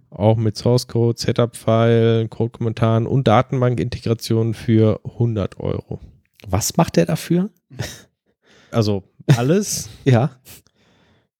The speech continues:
Speaker 2: Äh, irgendwas mit Datenbank.
Speaker 1: „I'll help you in developing tool for your company and fix your problems in the existing system.“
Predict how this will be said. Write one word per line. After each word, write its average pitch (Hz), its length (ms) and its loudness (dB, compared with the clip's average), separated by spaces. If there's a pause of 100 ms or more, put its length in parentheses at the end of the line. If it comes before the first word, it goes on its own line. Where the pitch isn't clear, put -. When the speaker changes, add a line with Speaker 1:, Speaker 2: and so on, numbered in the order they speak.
(360)
Speaker 2:
Äh, 147 220 -2
irgendwas 143 260 4
mit 120 140 2
Datenbank. 104 440 4 (220)
Speaker 1:
„I'll 120 260 0
help 151 320 2
you 165 80 4
in 135 200 2
developing 135 640 2
tool 160 300 0
for 123 180 0
your 110 100 2
company 170 560 0
and 127 240 0
fix - 300 -4
your 123 80 2
problems 127 560 0
in 120 180 0
the 113 60 2
existing 113 500 -4
system.“ 95 520 -6